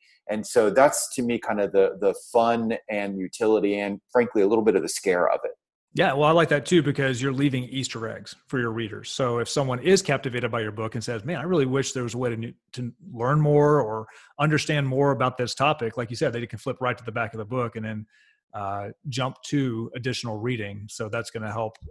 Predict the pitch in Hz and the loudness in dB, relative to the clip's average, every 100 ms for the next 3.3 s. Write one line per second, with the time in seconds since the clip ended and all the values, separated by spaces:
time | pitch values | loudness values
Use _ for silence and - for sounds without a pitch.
0 | 127 135 143 - - 156 143 127 107 123 | -12 -6 -6 -6 -6 -2 0 -2 -4 -10
1 | _ _ 113 - 117 - 151 147 147 127 | _ _ -16 -10 -4 2 4 4 4 0
2 | 120 123 - 156 120 - - 151 135 127 | -2 -6 -2 -2 -2 -6 -4 -4 -4 -4
3 | 120 113 | -6 -6